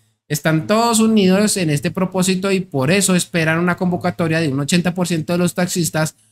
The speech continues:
apoyando estas marchas. Ospina calcula que podrí-, podrían ser unos cuarenta mil taxistas de los cincuenta y dos mil cuatrocientos que hay en el país.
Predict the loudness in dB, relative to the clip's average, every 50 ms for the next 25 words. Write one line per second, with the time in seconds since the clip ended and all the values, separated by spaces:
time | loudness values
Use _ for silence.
0 | _ _ _ -6 -6 -2 -2 0 0 2 2 2 2 0 -2 -2 0 0 2 2
1 | 2 2 0 -2 -4 -6 -8 -8 -4 -2 -2 -2 -2 -2 -2 -2 0 0 0 -2
2 | -2 -2 -4 -4 -2 -4 -2 -2 -2 -2 -4 -6 -6 -4 -4 -2 0 0 0 0
3 | 2 0 0 -2 -4 _ _ _ -2 0 0 0 0 0 0 0 2 2 2 2
4 | 2 0 0 0 0 0 0 -2 -2 -4 -4 -4 -2 -2 -2 -2 -2 -4 -4 -4
5 | -4 -4 -6 -6 -4 -4 -6 -6 -6 -6 -6 -8 -8 -8 _ _ _ _ _ _
6 | _ 0 0 2 2 2 0 0 0 0 -2 -2 -2 -2 -4 -2 -2 -2 -2 0
7 | 0 -2 0 0 -2 -2 -2 -2 0 0 -2 -2 -4 -4 -4 -4 -4 -4 -2 -2
8 | -2 -2 -2 -2 -2 -2 -2 -2 -2 -2 -4 -8 -12